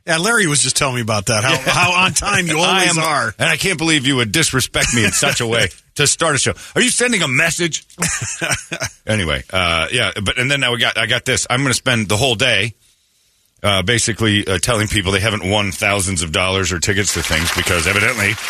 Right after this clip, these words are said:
Speaker 2: I'm on Facebook doing that. There's been a, uh, it's a bot. As far as we can figure out, it's, uh, an A I bot. It's some sort of creation, and a computer is doing,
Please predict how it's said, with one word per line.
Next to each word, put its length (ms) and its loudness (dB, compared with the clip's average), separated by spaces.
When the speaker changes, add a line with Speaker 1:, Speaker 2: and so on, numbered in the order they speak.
Speaker 2:
I'm 180 2
on 80 0
Facebook 500 0
doing 300 2
that. 1080 -4
There's 220 2
been 140 2
a, 180 4
uh, 240 2
it's 200 2
a 60 0
bot. 520 0
As 80 0
far 160 2
as 100 2
we 120 2
can 100 0
figure 360 2
out, 280 2
it's, 240 -2
uh, 380 2
an 180 0
A 200 0
I 200 2
bot. 460 -2
It's 180 -6
some 180 -2
sort 240 0
of 280 -4
creation, 580 0
and 100 -2
a 60 -4
computer 500 0
is 120 -2
doing, 400 -2